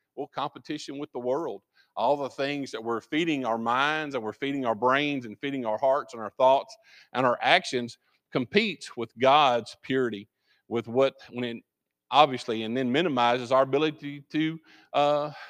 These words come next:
be wise. Human wisdom says, "I'm most important." Godly wisdom says, "Seek my ways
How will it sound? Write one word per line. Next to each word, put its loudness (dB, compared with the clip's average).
be 2
wise. 4
Human 0
wisdom -4
says, -6
"I'm -8
most -4
important." -8
Godly 6
wisdom -6
says, -8
"Seek -10
my 2
ways -6